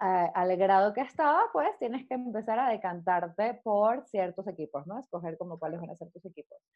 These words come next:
Nadalista he sido desde que nací, creo. <laughs> No, mentira, Nadal no había nacido, pero yo ya lo amaba, ¿viste? <laughs> Pero, y entonces empiezo a conocer los equipos de la Liga Mexicana.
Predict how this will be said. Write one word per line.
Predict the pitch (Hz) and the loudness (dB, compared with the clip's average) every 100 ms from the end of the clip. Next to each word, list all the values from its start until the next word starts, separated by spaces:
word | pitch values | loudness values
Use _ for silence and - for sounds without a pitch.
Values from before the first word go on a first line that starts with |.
| _ | _
Nadalista | - 202 202 208 247 - 294 277 | 0 4 6 6 2 2 4 4
he | |
sido | 247 233 226 233 247 | 4 0 2 4 4
desde | 185 170 | 2 -2
que | 165 | -8
nací, | 151 - 143 | -8 -8 -10
creo. | - | -12
<laughs> | - - 131 170 - _ | -18 -18 -14 -14 -16 _
No, | 165 | -2
mentira, | 262 151 147 - | 2 4 2 0
Nadal | 156 151 | 0 0
no | 165 | 2
había | 180 | 2
nacido, | 180 180 196 220 | 2 4 4 4
pero | 185 | 2
yo | 165 | 2
ya | 175 180 | 4 6
lo | |
amaba, | 170 165 151 143 143 | 6 6 4 2 0
¿viste? | 156 151 175 165 277 269 - - | -4 -4 -6 -6 -10 -16 -10 0
<laughs> | 226 247 220 359 330 330 320 330 - 320 349 - - - 247 _ 240 _ _ - _ - 359 359 330 339 311 - _ - | 0 0 -2 -2 0 0 0 -4 -4 -8 -8 -10 -10 -12 -16 _ -20 _ _ -20 _ -12 -6 -4 -4 -6 -12 -16 _ 2
Pero, | 254 247 240 240 240 233 233 233 - | 6 8 8 6 6 6 4 2 4
y | 285 | 4
entonces | - 285 320 | 6 4 6
empiezo | 349 240 294 320 | 4 4 2 2
a | |
conocer | 330 277 277 269 254 | 2 2 2 2 2
los | 277 | 0
equipos | 285 240 220 | -2 -2 0
de | 254 | 2
la | 220 | 2
Liga | 202 208 | 2 0
Mexicana. | 220 226 - 320 262 165 | -2 -6 -4 -2 -4 -10